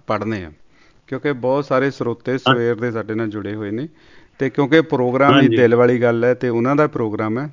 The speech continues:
Speaker 1: ਤੇ ਇਸ ਕਰਕੇ ਆਪਾਂ ਉਹਨਾਂ ਨੂੰ ਨਾਲ ਲੈ ਲਈਏ। ਰਾਜਨਦੀਪ ਕੈਨਬਰਾ ਤੋਂ ਸਾਡੇ ਨਾਲ ਜੁੜਦੇ ਨੇ ਤੇ ਫਤਿਹ ਬੁਲਾਉਂਦੇ ਨੇ ਸਭ ਨੂੰ, ਗੁਰਫਤਿਹ ਰਾਜਨਦੀਪ ਜੀ। ਤੇ ਈਮੇਲ ਦੇ ਜ਼ਰੀਏ ਸਾਡੇ ਨਾਲ ਜੁੜਦੇ ਨੇ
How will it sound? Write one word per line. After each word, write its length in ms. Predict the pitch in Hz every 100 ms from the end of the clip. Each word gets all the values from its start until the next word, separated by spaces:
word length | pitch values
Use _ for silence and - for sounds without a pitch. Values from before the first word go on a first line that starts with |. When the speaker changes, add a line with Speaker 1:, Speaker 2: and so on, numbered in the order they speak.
| -
Speaker 1:
ਤੇ 100 | 120
ਇਸ 140 | 117
ਕਰਕੇ 280 | 131 120 127
ਆਪਾਂ 220 | 120 135
ਉਹਨਾਂ 160 | 123 131
ਨੂੰ 340 | 131 127 - 117
ਨਾਲ 360 | 117 107 107
ਲੈ 140 | 110 104
ਲਈਏ। 300 | 98 104 156 _ _ _ _ _ 127
ਰਾਜਨਦੀਪ 640 | 117 113 135 156 147 151 147
ਕੈਨਬਰਾ 480 | - 123 131 147
ਤੋਂ 220 | 143 110 101 - _ _
ਸਾਡੇ 300 | - 107 110
ਨਾਲ 140 | 120
ਜੁੜਦੇ 360 | 110 107 104 113
ਨੇ 200 | 123 127 _ _
ਤੇ 80 | 120
ਫਤਿਹ 340 | - 113 117
ਬੁਲਾਉਂਦੇ 340 | 110 110 101
ਨੇ 120 | 104 104
ਸਭ 200 | - 104
ਨੂੰ, 160 | 120 131 _ _ _
ਗੁਰਫਤਿਹ 800 | 123 113 117 117 113 113 113 -
ਰਾਜਨਦੀਪ 460 | 110 104 104 107 107
ਜੀ। 160 | 113 139 _ _ - _ _ _
ਤੇ 460 | 151 151 151 147 - _ _ _
ਈਮੇਲ 420 | 143 156 175 175
ਦੇ 100 | 170
ਜ਼ਰੀਏ 340 | 156 139 135 147
ਸਾਡੇ 280 | 147 123 131
ਨਾਲ 400 | 131 127 123 - -
ਜੁੜਦੇ 400 | 110 113 113 123
ਨੇ 200 | 127 117